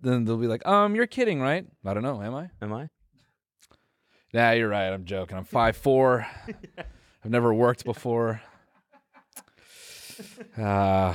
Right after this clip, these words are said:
Speaker 1: I ride a unicycle around town."
Speaker 2: <laughs> I think w-, women are like, "It's really hard getting a read on this guy."
Speaker 1: <laughs> Yeah, yeah, yeah, yeah.
Speaker 2: <laughs> "I ride a unicycle around town. I'm a clown, not professionally, just amateur clown.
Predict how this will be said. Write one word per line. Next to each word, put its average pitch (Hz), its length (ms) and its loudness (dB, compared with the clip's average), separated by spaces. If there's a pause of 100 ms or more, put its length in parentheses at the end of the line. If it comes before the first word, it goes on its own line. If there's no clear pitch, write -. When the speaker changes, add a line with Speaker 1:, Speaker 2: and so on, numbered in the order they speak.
(120)
Speaker 1:
I 107 60 -2
ride 101 160 4
a 98 40 2
unicycle 107 1120 0
around 104 380 0
town." 104 520 2 (220)
Speaker 2:
<laughs> - 220 -4
I 233 40 2
think 202 200 0
w-, 185 240 -4
women 170 240 -2
are 160 60 2
like, 151 160 2 (360)
"It's - 200 -10
really 196 140 6
hard 165 260 4
getting 147 160 2
a 90 60 0
read 135 240 4
on 127 120 4
this 104 140 -2
guy." 87 320 0
Speaker 1:
<laughs> 214 100 4
Yeah, 156 260 2
yeah, 170 200 2
yeah, 165 460 0
yeah. - 280 2 (640)
Speaker 2:
<laughs> 151 160 6
"I - 160 4
ride 160 160 2
a - 40 -6 (100)
unicycle 120 920 -6
around 113 240 -8
town. 110 360 -8 (380)
I'm 95 120 0
a 98 40 2
clown, 113 600 2 (440)
not 110 160 2
professionally, 104 680 0
just - 480 -10 (180)
amateur 90 400 -4
clown. 92 460 -6